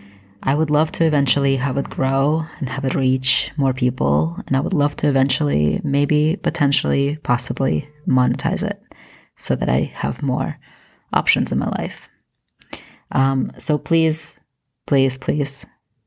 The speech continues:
if you want to support that effort and you haven't yet, leave a review, um,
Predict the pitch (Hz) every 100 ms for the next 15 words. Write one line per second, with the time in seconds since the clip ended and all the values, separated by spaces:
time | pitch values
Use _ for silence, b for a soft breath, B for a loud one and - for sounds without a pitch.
0 | _ _ - 127 - 147 151 156 - 151
1 | 147 - 131 143 165 240 - _ - 139
2 | 131 123 127 143 180 139 - 143 139 143
3 | 135 135 147 165 165 - B B B B
4 | B _ - 127 131 -